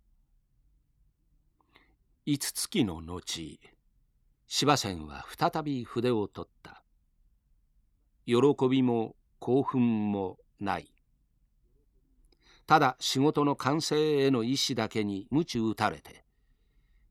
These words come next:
傷ついた足を引きずりながら目的地へ向かう旅人のように、とぼとぼと功を継いでゆく。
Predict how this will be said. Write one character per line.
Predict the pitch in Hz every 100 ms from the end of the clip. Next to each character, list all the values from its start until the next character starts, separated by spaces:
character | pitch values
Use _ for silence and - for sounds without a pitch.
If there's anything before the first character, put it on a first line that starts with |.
| -
傷 | 151 156
つ | -
い | 151 127
た | 120 117
足 | 120 151
を | 135
引 | 117 -
き | 147
ず | 135
り | 143 139
な | 135
が | 131
ら | 127
目 | 120 120 -
的 | 165 - -
地 | - 127
へ | 117
向 | 113
か | 107 127
う | 127 120
旅 | 117 120
人 | 127 143 139
の | 131
よ | 117 104
う | 76
に、 | - - _ _ _ _ _ _ -
と | 147
ぼ | 131 120
と | 113
ぼ | 107 110
と | 107 107 98 _ -
功 | 127 107 92 90
を | 95
継 | - 95
い | 95
で | 90
ゆ | 87 80
く。 | - - -